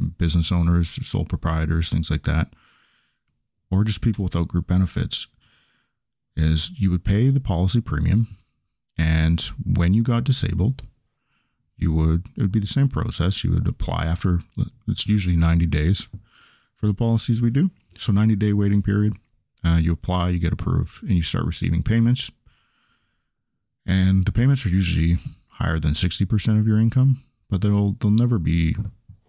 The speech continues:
close to a hundred. So you start receiving these benefits, but the regular occupation that we talked about earlier, the definition stays regular occupation until age sixty-five.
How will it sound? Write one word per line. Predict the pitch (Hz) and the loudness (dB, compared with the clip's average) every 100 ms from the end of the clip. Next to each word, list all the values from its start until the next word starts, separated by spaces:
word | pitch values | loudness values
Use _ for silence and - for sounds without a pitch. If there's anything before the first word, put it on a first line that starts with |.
| _ 90 | _ -4
close | 90 85 - | -2 0 0
to | - 76 | 0 0
a | |
hundred. | 85 76 73 87 | 0 0 0 -2
So | - _ _ _ _ _ - | -4 _ _ _ _ _ -4
you | |
start | - 101 | -2 0
receiving | 101 - 101 92 | 0 0 2 4
these | 92 90 - | 4 2 -2
benefits, | - 95 107 90 - | -2 0 0 -2 -4
but | - 101 - | -4 -6 -4
the | |
regular | 98 117 123 104 92 - | -2 -2 -2 -2 -2 -2
occupation | 92 90 87 - 110 127 - | -2 -2 -2 -2 -2 0 0
that | 76 82 | 0 0
we | 80 | -2
talked | 90 82 - | -4 -6 -4
about | 85 | -4
earlier, | - 95 87 85 98 107 - _ _ _ _ _ _ _ | -2 -2 -2 0 0 -2 -6 _ _ _ _ _ _ _
the | - | -6
definition | 87 117 110 135 104 101 110 98 | -2 0 0 2 2 2 2 4
stays | - - 120 170 220 135 78 | 2 2 0 2 2 2 -2
regular | 76 78 73 | -2 0 0
occupation | 73 73 71 - 71 - 90 101 220 | 0 -2 -2 -2 -2 0 2 2 0
until | 87 92 85 | 0 0 0
age | 87 85 - | 0 0 0
sixty-five. | 87 - 78 - 76 - - - | 0 -2 -2 -6 -6 -6 -10 -14